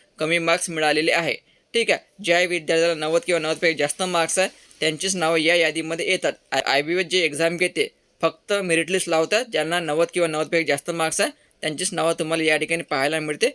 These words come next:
त्याच निकाल या ठिकाणी ते दर्शवितात. ठीक आहे मित्रांनो, तर आता फक्त झेडपी वाशिम मार्फत आपला निकाल जाहीर केलेला आहे आरोग्य सेविकेचा.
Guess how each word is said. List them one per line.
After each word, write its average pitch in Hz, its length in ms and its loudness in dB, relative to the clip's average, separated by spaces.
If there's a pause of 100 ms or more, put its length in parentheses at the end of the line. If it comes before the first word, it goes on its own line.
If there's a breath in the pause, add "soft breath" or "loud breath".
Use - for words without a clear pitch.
(140 soft breath)
त्याच 175 160 -4
निकाल 165 180 -4
या 147 100 2
ठिकाणी 160 280 -4
ते - 100 0
दर्शवितात. 175 580 0 (460)
ठीक 254 140 2
आहे 240 80 4
मित्रांनो, 214 380 -2 (320)
तर - 100 -8
आता 151 320 0
फक्त 170 240 -4
झेडपी 160 560 -2
वाशिम 165 320 2
मार्फत 175 340 0
आपला 170 240 0
निकाल 170 300 0 (400 soft breath)
जाहीर 151 260 2
केलेला 165 300 0
आहे 208 120 0
आरोग्य 160 320 2
सेविकेचा. 170 540 -2